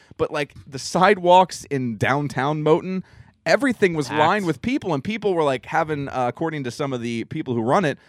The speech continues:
Speaker 1: folks were putting, like, blankets and chairs out two days prior to the
Speaker 2: Oh, yeah,
Speaker 1: parade
Speaker 2: it's nuts.
Speaker 1: to mark their spots.
Speaker 2: We, we used to live in Moton, and, uh, it would, where our condo was, yeah, there's condos in Moton, folks. I know, crazy, but it's a block off
Speaker 1: It's a
Speaker 2: the
Speaker 1: nice area.
Speaker 2: Yeah,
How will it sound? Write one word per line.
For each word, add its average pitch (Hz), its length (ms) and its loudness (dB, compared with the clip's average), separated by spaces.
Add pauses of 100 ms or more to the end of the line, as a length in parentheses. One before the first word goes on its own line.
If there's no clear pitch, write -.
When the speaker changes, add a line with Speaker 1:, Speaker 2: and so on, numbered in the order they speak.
(120)
Speaker 1:
folks 185 240 2
were 170 80 -4
putting, 165 300 -6
like, 117 240 -6
blankets 147 440 -6
and 113 120 -6
chairs 156 360 -2
out 104 300 2 (360)
two 214 200 -4
days 165 280 2
prior 156 360 6
to 143 80 -2
the 127 100 0
Speaker 2:
Oh, 185 100 4
yeah, 156 100 2
Speaker 1:
parade 170 260 6
Speaker 2:
it's 120 80 -12
nuts. - 320 -4
Speaker 1:
to 156 100 2
mark 143 320 2
their 123 140 2
spots. - 580 -4
Speaker 2:
We, 196 340 -4 (120)
we 165 180 -2
used 180 400 0
to 147 80 -4
live 170 180 2
in 247 160 0
Moton, 101 420 -8 (100)
and, 131 340 -2
uh, 117 340 0
it 131 60 -2
would, 139 200 -2 (140)
where 147 480 -6
our 143 360 0
condo 170 420 0
was, 131 380 -2 (280)
yeah, 120 140 -8
there's 120 160 -6
condos 139 320 -2
in 135 100 0
Moton, 107 260 2 (120)
folks. - 500 -10
I 104 80 -4
know, 107 180 -2
crazy, 98 360 -2 (340)
but 165 140 6
it's 156 140 0
a 147 40 0
block 160 400 4
off 143 180 4
Speaker 1:
It's 123 80 -4
a - 20 0
Speaker 2:
the 135 100 -2
Speaker 1:
nice 302 160 0
area. 175 380 -2
Speaker 2:
Yeah, 196 100 2